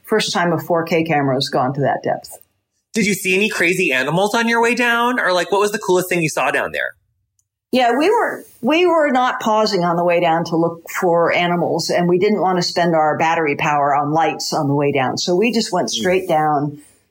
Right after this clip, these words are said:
Speaker 1: because our goal was mapping, not biology. We
Speaker 2: Mm.
Speaker 1: went straight down,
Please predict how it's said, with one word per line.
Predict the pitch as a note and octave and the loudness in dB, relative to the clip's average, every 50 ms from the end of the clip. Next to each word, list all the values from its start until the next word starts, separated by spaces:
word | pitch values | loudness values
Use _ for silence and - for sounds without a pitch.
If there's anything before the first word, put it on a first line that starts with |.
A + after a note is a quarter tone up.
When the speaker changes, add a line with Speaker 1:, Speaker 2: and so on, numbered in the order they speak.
| _ - | _ -6
Speaker 1:
because | - F#3 F3+ F#3 | -2 -2 0 2
our | F#3 F3 F3+ F#3+ | 0 0 0 2
goal | F#3+ F#3+ F#3+ F#3 F3+ | 2 2 4 4 2
was | F3 D#3+ D#3 D#3+ | 2 2 0 0
mapping, | E3 E3 E3+ E3 - E3+ D3+ D3+ | 0 0 0 0 0 -2 -2 0
not | D3 D3+ D3 - - | 0 0 -2 -2 -2
biology. | D3 D3 D3+ D3 D#3 D3+ C#3+ C#3+ C#3 C#3+ A#2+ - D#3+ - _ _ - _ _ _ - | 0 0 2 2 2 2 0 -2 -2 -4 -4 -6 -6 -10 _ _ -20 _ _ _ -2
We | C#3 D#3 | 0 2
Speaker 2:
Mm. | - B3+ | 2 4
Speaker 1:
went | A#3+ A3 G#3 - | 2 0 0 -2
straight | - - G3 F#3+ - - F3 | -2 0 0 0 0 0 0
down, | E3+ E3 D#3+ D3+ D#3 D3+ D3 E3 E3 E3 | 0 0 2 0 0 0 -2 -4 -6 -8